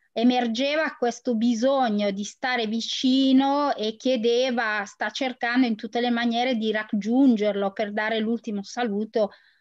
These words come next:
eh, e, perché, perché appunto è in ospedale grave. E, e quindi, ehm, la cosa che così proprio mi colpiva, eh, era, era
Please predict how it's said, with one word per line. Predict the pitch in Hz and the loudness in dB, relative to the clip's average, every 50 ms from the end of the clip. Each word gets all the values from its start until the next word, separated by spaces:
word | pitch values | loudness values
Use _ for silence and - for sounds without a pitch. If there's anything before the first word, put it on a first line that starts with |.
| _ _ _ | _ _ _
eh, | - 208 208 196 185 180 190 - - - | -6 -4 -2 -2 -2 -2 -2 -4 -4 -6
e, | 196 190 - - 185 180 175 - 92 85 73 78 82 78 87 92 - 85 - - 92 90 85 82 76 _ _ _ _ _ _ | -8 -6 -6 -6 -6 -6 -6 -6 -8 -8 -8 -10 -10 -12 -14 -14 -16 -16 -16 -16 -18 -18 -18 -18 -18 _ _ _ _ _ _
perché, | _ 220 196 - _ - 214 214 214 214 208 196 185 - | _ -8 -8 -8 _ -4 -2 -2 0 0 -2 -2 -4 -4
perché | - 202 196 - - 214 | -6 -8 -6 -6 -6 -6
appunto | 208 - - 220 220 233 226 - - 233 226 220 208 208 196 190 185 185 185 | -6 -6 -4 -2 -2 -2 -2 0 0 0 2 4 4 4 4 2 2 0 0
è | 185 185 190 | -2 -4 -4
in | 214 208 | -4 -6
ospedale | 202 - - - 208 202 202 202 208 208 208 202 196 | -6 -6 -6 -4 -4 -2 -2 -2 -2 -2 -2 -2 -2
grave. | 196 202 202 202 196 190 185 180 180 180 - _ _ _ _ _ _ _ _ _ | -2 -2 -2 -2 -2 -2 -2 -2 -4 -4 -6 _ _ _ _ _ _ _ _ _
E, | - 226 220 208 190 180 156 160 202 - - - - _ | -6 -4 -2 -2 -2 -2 -4 -6 -8 -10 -14 -20 -20 _
e | - 269 269 - | -6 -6 -4 0
quindi, | - 349 339 330 277 233 226 214 214 233 - _ _ _ _ _ _ _ | 0 2 4 4 4 2 2 0 -2 -6 -10 _ _ _ _ _ _ _
ehm, | - 202 214 220 220 208 208 208 208 202 202 196 196 196 196 190 190 196 190 190 190 | -4 -2 0 0 0 0 0 0 -2 -4 -4 -6 -6 -8 -8 -6 -6 -6 -6 -6 -4
la | 214 226 220 | -4 -6 -4
cosa | - 254 262 277 262 277 269 262 | -2 -2 0 0 0 -2 -2 -2
che | - - 247 240 240 233 190 185 - - - 214 208 - | -2 0 0 0 0 0 -2 -4 -8 -12 -14 -14 -14 -8
così | _ 254 247 240 262 285 262 214 | _ -2 0 0 2 2 0 0
proprio | - 233 233 233 - - 240 226 220 | 0 0 -2 -2 0 0 0 2 2
mi | 220 226 226 | 0 0 0
colpiva, | - - 262 247 247 - - 262 269 285 277 285 302 311 311 277 220 - | 0 0 0 0 0 0 2 4 4 4 4 2 0 0 0 -2 -2 -2
eh, | 190 190 202 196 190 190 190 190 190 190 - | -2 -2 -2 -2 -2 -2 -2 -2 -4 -4 -4
era, | 202 226 226 233 226 226 220 214 208 208 196 185 - - - - - - - - - - - - _ _ - - | -2 -2 0 0 0 -2 -2 -2 -2 -4 -4 -8 -10 -12 -14 -14 -14 -14 -14 -16 -16 -18 -20 -20 _ _ -10 -6
era | 196 220 233 240 226 - | -4 -2 0 -2 -2 -4